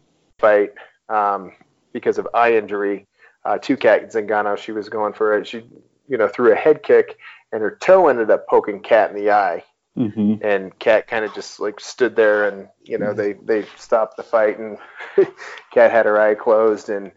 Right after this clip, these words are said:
Speaker 1: you're like, "What's going on?" This is really, you saw the re-, replay, and you're like, "Oh, wow." Uh, you know,
Speaker 2: <laughs>
Speaker 1: that, that does not look fun. And, you know, um, luckily for Kat, you know, n-, no serious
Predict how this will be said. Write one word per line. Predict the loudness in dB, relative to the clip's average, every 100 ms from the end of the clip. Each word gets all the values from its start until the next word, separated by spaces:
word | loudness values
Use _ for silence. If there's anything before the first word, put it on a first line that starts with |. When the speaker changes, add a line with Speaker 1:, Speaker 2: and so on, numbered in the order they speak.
| _ _ _ _ -18
Speaker 1:
you're | -6 -4
like, | -4
"What's | -6 -4
going | -2 0
on?" | 0 0
This | -2
is | -4
really, | 2 4 2
you | 0
saw | -2 -2
the | -2
re-, | -6 -10 -6 -6
replay, | 0 2 2
and | 0
you're | -6
like, | -4
"Oh, | -2 0
wow." | 2 4 4 2 -4 -10
Uh, | -8 -8
you |
know, | -8 -10 -12 -16 -20 _
Speaker 2:
<laughs> | _ _ _ -6
Speaker 1:
that, | -4 -6 -14 -20 _ -20 -20 -6 -2
that | 0
does | -2 0
not | 0 0 0
look | 0 0
fun. | 0 0 0 -4
And, | -6 -8 -10 _
you | -2 0
know, | 0 -2 _ _ _ _ _ _ 0
um, | 2 2 -2 -2
luckily | 0 2 0
for | 0
Kat, | 2 2 2
you | -4
know, | -8 -8
n-, | -10 -8
no | 0 2 2 0 -8 -20 _ -20
serious | -20 -4 -2 -2 -2 -4 -6